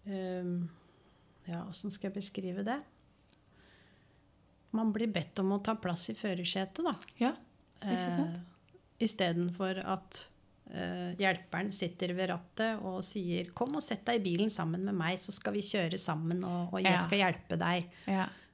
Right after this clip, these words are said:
Speaker 1: Eh, så sier de, «Ja, her er bilen. Du kjører,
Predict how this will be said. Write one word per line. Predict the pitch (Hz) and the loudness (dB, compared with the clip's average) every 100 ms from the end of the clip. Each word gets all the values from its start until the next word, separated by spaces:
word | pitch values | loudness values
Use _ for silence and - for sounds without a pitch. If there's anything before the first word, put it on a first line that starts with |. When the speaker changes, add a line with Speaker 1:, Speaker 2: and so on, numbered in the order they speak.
| - | -12
Speaker 1:
Eh, | - | -10
så | - 220 | -6 -6
sier | - 202 175 | -2 0 2
de, | 180 190 190 | 2 0 0
«Ja, | 208 269 262 - - - - | 0 0 -2 -12 -20 -20 -8
her | 202 190 | -4 -2
er | 220 | 0
bilen. | 190 175 180 320 262 - - - - - - | 0 0 2 2 0 -6 -20 -20 -20 -16 -4
Du | 175 226 | 0 0
kjører, | 240 269 190 220 294 | 2 4 6 6 2